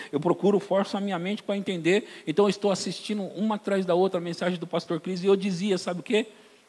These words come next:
"Um dia eu vou lá." Mas eu não falei isso em fé.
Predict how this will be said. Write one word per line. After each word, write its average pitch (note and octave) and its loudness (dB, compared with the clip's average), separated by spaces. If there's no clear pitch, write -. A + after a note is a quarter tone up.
"Um D#3 -2
dia D#3 0
eu G3 2
vou F#3 -2
lá." A2+ -4
Mas G#3 4
eu C#4 8
não C#4 4
falei A#3+ 2
isso F#3+ -2
em C3+ 0
fé. A#2 -4